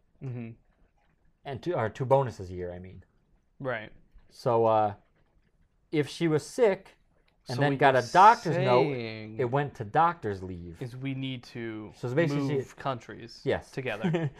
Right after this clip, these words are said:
Speaker 2: <laughs> So basically she had double the sick time. 'Cause if it got a doctor's note, now it went to doctor's leave. If she didn't have a doctor's note, it stayed on sick leave.
Speaker 1: So weird.
Speaker 2: And two bonuses? I mean, come on.
Speaker 1: Yeah.
Speaker 2: I don't even know
Speaker 1: Yeah.
Speaker 2: what a bonus is.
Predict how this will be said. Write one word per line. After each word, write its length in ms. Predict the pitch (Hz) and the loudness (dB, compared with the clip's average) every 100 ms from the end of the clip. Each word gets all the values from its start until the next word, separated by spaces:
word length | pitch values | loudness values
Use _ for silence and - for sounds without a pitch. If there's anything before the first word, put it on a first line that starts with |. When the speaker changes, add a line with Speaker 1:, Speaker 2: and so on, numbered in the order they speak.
| - | -18
Speaker 2:
<laughs> 160 | - | -20
So 100 | - | -2
basically 300 | 151 190 180 | 4 4 2
she 140 | 170 147 | 0 0
had 140 | 127 | 2
double 260 | 127 131 120 | 2 2 0
the 120 | 107 | -4
sick 220 | - 135 - | -8 -12 -12
time. 260 | 85 85 _ _ _ _ | -18 -18 _ _ _ _
'Cause 120 | 117 | -8
if 80 | 113 | -6
it 60 | 107 | 2
got 140 | 123 | 2
a 40 | 104 | 4
doctor's 340 | 131 151 113 | 2 2 -2
note, 140 | 110 113 | -10 -8
now 120 | 107 | -8
it 40 | 104 | -8
went 140 | 95 | -10
to 60 | 90 | -6
doctor's 420 | 120 117 92 82 | -4 -4 -6 -16
leave. 300 | 92 - _ _ _ _ - | -18 -20 _ _ _ _ -14
If 120 | 101 | -10
she 80 | 117 | -6
didn't 200 | 113 110 | -6 -2
have 160 | 117 131 | -2 2
a 40 | |
doctor's 320 | 117 104 98 | 0 0 -4
note, 140 | 104 - | -10 -12
it 80 | |
stayed 220 | - 98 92 | -10 -8 -8
on 100 | 90 | -8
sick 240 | 175 - | -10 -12
leave. 240 | 104 - _ _ _ _ _ _ _ _ _ _ _ _ _ _ _ | -16 -18 _ _ _ _ _ _ _ _ _ _ _ _ _ _ _
Speaker 1:
So 160 | - 123 | -14 -14
weird. 360 | 117 113 117 _ _ _ _ _ _ _ _ _ _ _ _ _ _ _ _ _ _ - - - | -14 -18 -20 _ _ _ _ _ _ _ _ _ _ _ _ _ _ _ _ _ _ -20 -20 -12
Speaker 2:
And 180 | 110 110 | -10 -6
two 140 | 135 | -6
bonuses? 560 | 113 117 131 139 175 139 | -2 -2 -2 -4 -6 -6
I 60 | 123 | -8
mean, 120 | 123 | -10
come 180 | 151 117 | -10 -12
on. 120 | 98 - - _ | -12 -16 -18 _
Speaker 1:
Yeah. 360 | 156 160 151 143 - _ | -6 -2 0 -2 -10 _
Speaker 2:
I 40 | 113 | -10
don't 100 | 143 | -6
even 100 | 135 | -4
know 60 | |
Speaker 1:
Yeah. 60 | 165 | -2
Speaker 2:
what 40 | 113 | -2
a 20 | |
bonus 380 | 113 120 117 110 | -4 -6 -6 -4
is. 420 | 143 101 82 | -2 -2 -8